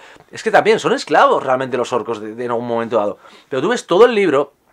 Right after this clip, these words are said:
y está escrito hace sesenta años, con la idea hace sesenta años, con la interpretación además de unas mitologías que él hizo, que son, eh,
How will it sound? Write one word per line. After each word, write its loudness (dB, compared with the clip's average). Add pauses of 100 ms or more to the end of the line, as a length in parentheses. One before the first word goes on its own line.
(560)
y -6
está -2
escrito -6
hace -2
sesenta -6
años, -8
con -12
la -10
idea -6
hace -6
sesenta -6
años, -4
con -12
la -8
interpretación -6
además 0 (440)
de -10
unas -2
mitologías -2
que -4
él -4
hizo, -8
que -20
son, -14
eh, -10